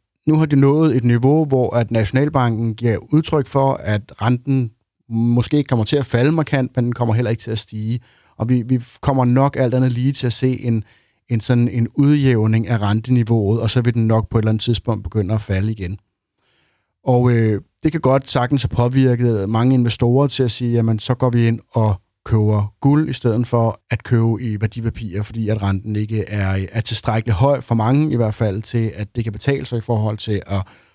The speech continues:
at købe guld. Hvor stor en effekt det har, det er selvfølgelig meget svært at sige, men, men i en eller anden grad har det haft en betydning. En anden ting, som måske har haft en større betydning, det er, at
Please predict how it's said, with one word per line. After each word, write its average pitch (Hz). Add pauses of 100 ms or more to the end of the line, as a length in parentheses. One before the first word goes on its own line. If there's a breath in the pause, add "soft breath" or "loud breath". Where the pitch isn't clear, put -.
(160 soft breath)
at -
købe 110
guld. 101 (600)
Hvor 127
stor 165
en 156
effekt 143
det 123
har, 123
det 139
er 135
selvfølgelig 120
meget 110
svært 127
at 123
sige, 151
men, 120
men 127
i 127
en 139
eller 131
anden 123
grad 113
har 113
det 110
haft 110
en 117
betydning. 104 (600)
En 123
anden 165
ting, 151
som 139
måske 135
har 120
haft 110
en 110
større 127
betydning, 123
det 131
er, 117
at 107